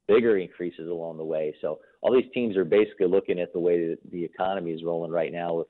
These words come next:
inflation and expecting that that's going to continue to play itself, uh, into how these contracts, you know, are doled out. I mean, look, uh,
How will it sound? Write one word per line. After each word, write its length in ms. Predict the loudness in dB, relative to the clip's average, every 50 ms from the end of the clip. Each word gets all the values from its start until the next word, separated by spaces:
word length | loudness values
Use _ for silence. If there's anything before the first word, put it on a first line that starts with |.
| -10
inflation 580 | -20 -20 _ -2 0 2 2 0 -2 -6 -10 -10
and 100 | -12 -16 -18 -18
expecting 520 | -20 -18 -16 -6 -2 -2 -2 -2 -4 -8 -8
that 100 | -6 -6 -6
that's 180 | -6 -8 -8 -8
going 160 | -8 -8 -8 -8
to 60 | -10
continue 400 | _ -14 -16 -12 -10 -8 -8 -8
to 60 | -8
play 220 | -4 0 2 2
itself, 340 | 2 2 2 4 4 4 4 2 _ _ _ _ _ _ -6
uh, 120 | -4 -4 -2 -2
into 200 | -2 0 0 0
how 160 | 2 2 2 2
these 160 | 0 -2 -4 -4 -2
contracts, 600 | -2 -2 -2 -2 -2 0 0 0 0 -2 -6 -10 -14
you 120 | -12 -12 -8
know, 80 | -6 -6
are 160 | -6 -6 -2
doled 280 | 0 2 2 4 4
out. 200 | 4 4 4 2
I 20 | 0
mean, 120 | -2 -6 -6
look, 160 | -6 -8 -10 _ -20 _ _ -16 -14 -12 -12 -12 -14 _ -6
uh, 60 | -4